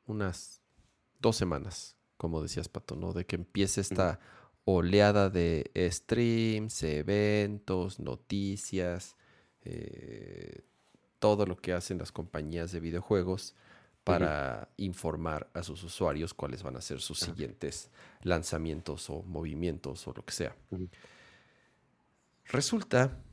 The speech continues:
Speaker 1: que Microsoft, o por lo menos se había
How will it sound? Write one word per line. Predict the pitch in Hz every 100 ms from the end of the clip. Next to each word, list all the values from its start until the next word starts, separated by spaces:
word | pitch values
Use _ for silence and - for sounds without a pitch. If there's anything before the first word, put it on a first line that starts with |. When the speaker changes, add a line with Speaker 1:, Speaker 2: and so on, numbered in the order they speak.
| - _ _ - - -
Speaker 1:
que | 107
Microsoft, | 110 127 - 92 - 92 - -
o |
por | -
lo | 92
menos | 104 117 120 - - _ _
se | - - 98
había | 90 113 160 123 110